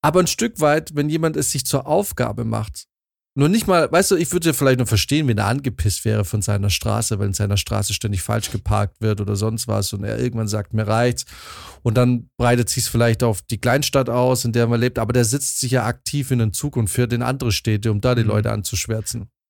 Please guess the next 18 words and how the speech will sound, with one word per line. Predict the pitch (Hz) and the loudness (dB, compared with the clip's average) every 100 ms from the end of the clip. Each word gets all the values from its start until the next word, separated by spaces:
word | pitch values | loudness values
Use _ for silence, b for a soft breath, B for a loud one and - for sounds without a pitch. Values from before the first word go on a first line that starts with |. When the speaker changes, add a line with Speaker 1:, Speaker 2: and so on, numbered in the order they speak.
| - | -2
Speaker 2:
Ja, | 131 | 0
ja. | 131 113 - | 0 -2 -4
Speaker 1:
So, | - 123 127 - | 2 2 0 -2
und | 143 143 _ _ _ - - | -4 -4 _ _ _ -10 -4
ab | 160 - | -4 -2
diesem | 175 143 | -2 0
Ausmaß | 139 147 185 165 151 143 - | 4 4 4 2 2 2 0
muss | 147 - | -2 0
man | 139 | 2
ja | 131 127 | 4 2
auch | 113 - _ _ _ _ _ | 0 -6 _ _ _ _ _
so | - 117 | -2 0
die | 113 | 0
Frage | - 123 135 131 | 2 2 4 2
in | |
den | 117 | 2
Raum | 113 113 | 0 0
stellen, | 110 - 110 107 | 0 0 0 0